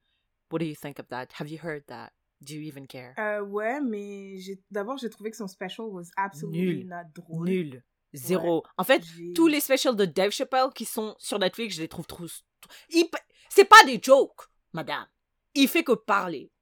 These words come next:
Speaker 2: Et, et c'est, c'est, c'était vraiment pas drôle.
Speaker 1: Ouais.
Speaker 2: Genre, tu vois, en fait, ce que j'ai lu, c'est que les gens disaient, « Ouais, mais he's saying stuff that nobody else would say. » First of all,
Speaker 1: That's a
Speaker 2: quand t'écoutes
Speaker 1: lie.
Speaker 2: Andrew Schultz, ouais, Andrew Schultz, il dit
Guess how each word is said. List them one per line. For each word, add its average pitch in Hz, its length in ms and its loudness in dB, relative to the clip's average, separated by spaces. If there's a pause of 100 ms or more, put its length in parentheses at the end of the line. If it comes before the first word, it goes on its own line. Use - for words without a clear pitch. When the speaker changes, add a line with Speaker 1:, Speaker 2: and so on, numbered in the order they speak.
(120)
Speaker 2:
Et, - 100 -20 (120)
et 233 60 -10
c'est, 233 200 -12 (280)
c'est, - 160 -14
c'était 240 300 -10
vraiment 240 200 -6 (180)
pas 262 140 -4
drôle. 190 400 -4
Speaker 1:
Ouais. 139 300 -10 (240)
Speaker 2:
Genre, 269 240 -4
tu - 100 -14
vois, 359 120 -4 (100)
en 254 100 -2
fait, 427 160 -4
ce - 60 -20
que 277 100 -6
j'ai 220 140 -8
lu, 233 260 -4
c'est 247 100 -6
que - 100 -16
les 220 100 -8
gens 262 160 -6
disaient, « 208 280 -8
Ouais, 302 140 -6
mais 262 100 -6
he's 294 380 -10
saying 247 380 -6
stuff 226 480 -8
that 196 180 -6
nobody 208 320 -10
else 202 220 -12
would 190 120 -20
say. » 196 300 -10
First 220 200 -16
of 190 100 -12
all, 185 140 -8 (120)
Speaker 1:
That's 208 160 -2
a 208 60 -2
Speaker 2:
quand 311 80 0
t'écoutes 339 360 0
Speaker 1:
lie. 196 80 0
Speaker 2:
Andrew 233 220 -4
Schultz, 202 520 -6 (280)
ouais, 220 300 2
Andrew 240 180 0
Schultz, 359 300 -6
il 220 60 -6
dit 190 220 -10